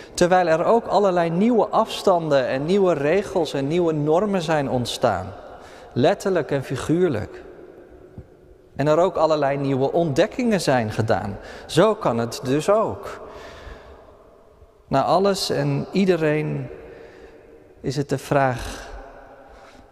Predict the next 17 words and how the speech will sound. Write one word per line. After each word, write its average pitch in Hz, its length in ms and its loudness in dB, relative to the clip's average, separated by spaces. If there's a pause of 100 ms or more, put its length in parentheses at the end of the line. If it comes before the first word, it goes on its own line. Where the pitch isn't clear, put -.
(180)
wat 139 140 -6
gaan 131 180 0
we 127 120 -2
doen 101 420 -2 (1300)
als - 180 -8
we 117 140 -8
teruggaan 123 840 -4
naar 107 480 -6 (160)
normaal? 101 540 -2 (2000)
En 127 120 -4
trouwens, 170 400 2
dat - 140 -4
geldt 151 260 0
ook 170 200 -2
voor 143 160 -4
de 143 140 -4
kerk. 98 460 -4